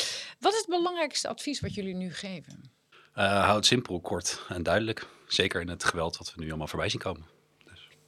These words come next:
Speaker 1: Ja, dat is makkelijker gezegd dan gedaan, denk ik.
Speaker 2: Zeker. Ik denk dat, eh,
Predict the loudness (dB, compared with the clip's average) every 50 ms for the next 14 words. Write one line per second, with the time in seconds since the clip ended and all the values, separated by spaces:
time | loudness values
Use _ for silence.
0 | _ 4 8 8 8 8 8 4 2 2 2 0 -4 -4 -2 -2 -2 -2 -2 -4
1 | -4 -4 -2 -2 -2 -2 -2 -4 -6 -6 -8 -10 -2 2 6 6 6 6 6 6
2 | 6 6 6 4 2 2 0 -2 -6 -4 -4 -4 -4 -4 -4 -4 -2 -2 0 0
3 | 0 0 0 -2